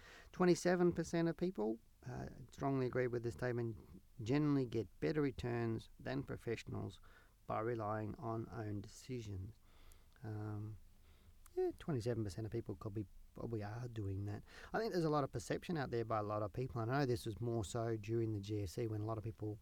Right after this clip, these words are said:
saw their managed funds hitting the dirt and their, um, direct portfolios were going south. And a lot of people said, "Well,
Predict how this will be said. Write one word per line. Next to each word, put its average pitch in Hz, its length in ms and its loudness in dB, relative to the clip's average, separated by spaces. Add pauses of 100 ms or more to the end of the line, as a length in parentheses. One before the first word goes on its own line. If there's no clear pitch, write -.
(540)
saw 120 220 0
their 113 160 2
managed 110 420 2
funds 113 520 -2
hitting 110 240 -2
the 98 60 0
dirt 107 360 0
and 101 160 -4 (600)
their, 101 340 0
um, 101 300 -2
direct 110 280 -4
portfolios 110 920 -4
were 104 220 -4 (260)
going 104 240 -2
south. 110 320 -4 (1120)
And 120 80 -2
a 127 60 0
lot 123 100 0
of 117 60 0
people 107 240 -4
said, 110 240 -6
"Well, 113 260 2